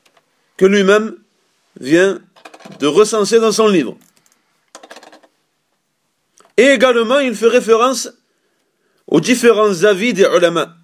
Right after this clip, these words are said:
C'est pour ça que ce livre, Jami' at-Tirmidhi, est un livre d'une grande valeur. Et comme le dit le cheikh Mohammed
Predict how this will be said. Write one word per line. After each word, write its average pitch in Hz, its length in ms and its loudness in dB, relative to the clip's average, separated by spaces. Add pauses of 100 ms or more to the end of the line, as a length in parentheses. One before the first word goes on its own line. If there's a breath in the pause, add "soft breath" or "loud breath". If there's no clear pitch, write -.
(1800)
C'est - 160 -20
pour 160 120 -8
ça 220 140 2
que 220 100 -8
ce 190 140 -4
livre, 226 380 -4 (540)
Jami' 208 360 0
at-Tirmidhi, 180 760 -2 (4000)
est 135 140 -6
un 170 60 2
livre 202 280 -2
d'une 190 200 -2
grande 196 280 -2
valeur. 202 440 -2 (3500)
Et - 80 -2
comme 214 200 0
le 214 120 0
dit 208 160 -6
le 202 100 -2
cheikh 220 200 -2
Mohammed 196 580 -4